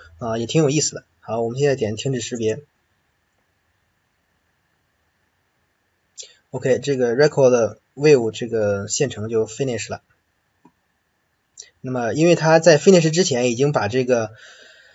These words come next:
呃，云数据写到队列里边，所以这个，呃，识别线程呢，把最后一个数据也贴了上来。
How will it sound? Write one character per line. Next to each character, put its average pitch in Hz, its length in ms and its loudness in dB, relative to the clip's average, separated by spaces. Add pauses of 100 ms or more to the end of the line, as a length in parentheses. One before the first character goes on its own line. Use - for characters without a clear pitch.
(540)
呃， 147 260 2
云 135 220 2
数 180 140 0
据 170 100 2
写 143 140 2
到 120 80 2
队 160 120 2
列 160 100 8
里 110 120 2
边， 113 140 -2
所 143 160 2
以 135 100 4
这 139 100 0
个， 127 200 4
呃， 147 540 0 (1120)
识 - 180 -2
别 160 120 4
线 156 160 2
程 113 160 -4
呢， 120 220 -4 (180)
把 117 120 -4
最 135 120 -2
后 143 80 0
一 131 60 2
个 123 100 0
数 131 140 -6
据 127 180 -2
也 107 80 0
贴 131 160 -6
了 127 80 0
上 120 140 -8
来。 - 180 -12